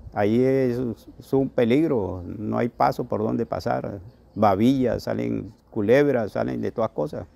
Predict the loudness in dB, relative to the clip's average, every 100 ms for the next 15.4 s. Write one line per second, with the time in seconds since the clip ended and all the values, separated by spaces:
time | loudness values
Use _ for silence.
0 | -20 -20 -20 -20 -20 -12 -2 -2 0 -2
1 | -4 -12 -10 -8 0 2 4 4 2 0
2 | 0 0 2 0 -2 -8 -10 -12 -4 -4
3 | -2 -2 -2 -2 0 -2 -6 -4 -2 -2
4 | 0 0 2 0 0 0 2 2 2 0
5 | 0 0 -2 -2 -2 0 2 2 2 2
6 | 2 2 2 2 2 0 0 0 0 0
7 | 0 0 -2 -2 0 0 0 0 0 0
8 | 0 0 0 0 0 0 0 0 -2 -2
9 | 2 2 2 0 0 0 2 0 0 -2
10 | 0 0 0 -4 -2 -2 -2 -2 0 0
11 | 0 2 2 2 2 -2 -6 -10 -14 -18
12 | -20 -20 _ 2 4 4 2 4 4 4
13 | 4 2 0 2 2 0 -2 0 2 2
14 | 0 4 6 6 2 0 0 0 0 0
15 | -2 -2 -4 -8